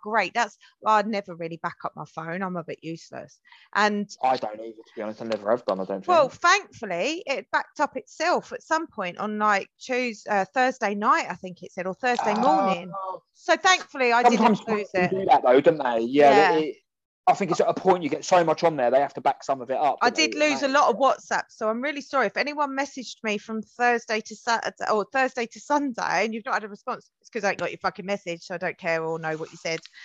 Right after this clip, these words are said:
Speaker 2: Fucking, you don't even message me back anyway, so
Speaker 1: No,
Speaker 2: no.
Speaker 1: no, I try not to.
Speaker 2: <laughs>
Speaker 1: So, so my apologies, but the reason I don't, and I refuse to watch it back, because I did actually think to myself,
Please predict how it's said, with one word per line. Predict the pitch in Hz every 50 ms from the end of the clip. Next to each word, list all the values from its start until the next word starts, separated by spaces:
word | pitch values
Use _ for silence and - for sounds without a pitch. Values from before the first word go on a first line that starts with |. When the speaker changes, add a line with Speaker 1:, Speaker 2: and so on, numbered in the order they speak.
| - -
Speaker 2:
Fucking, | 196 190 185 - - 170
you | 165 160
don't | 175 170
even | 147 143 139 147
message | 151 151 - 139
me | 143 147
back | - 151 151 - -
anyway, | 185 208 208 151 120 120 117
so | - - 156 147
Speaker 1:
No, | 233 233 240 240 240 240 240
Speaker 2:
no. | 247
Speaker 1:
no, | 254 254
I | 247 233 233
try | - 302 277
not | 254 240 254 - - _
to. | - 180 170 180 - - 740 762
Speaker 2:
<laughs> | - 719 640 523 784 - - - - - - -
Speaker 1:
So, | - 403 370 381 359 - - 226 - - _ - -
so | 277 - 370 330 311
my | 330 370 370 381 349 -
apologies, | - 359 359 349 330 294 - 226 208 180 185 202 233 262 -
but | - - -
the | 277 247
reason | 311 330 359 - 330 285
I | 294 302 302 294
don't, | 294 285 269 254 226 - -
and | 254 254 254
I | 254 254
refuse | 226 262 277 _ _ - 311 359 381 349 - _
to | - 254
watch | 226 214 - - - 240
it | - _
back, | - 180 175 185 247 - - - - _ _
because | 233 _ - 240 240
I | 247
did | - - 320 330 320
actually | 262 - - - 269 226
think | - 233 214 220 _
to | _ - 208
myself, | 196 190 - - 185 175 175 180 214 233 -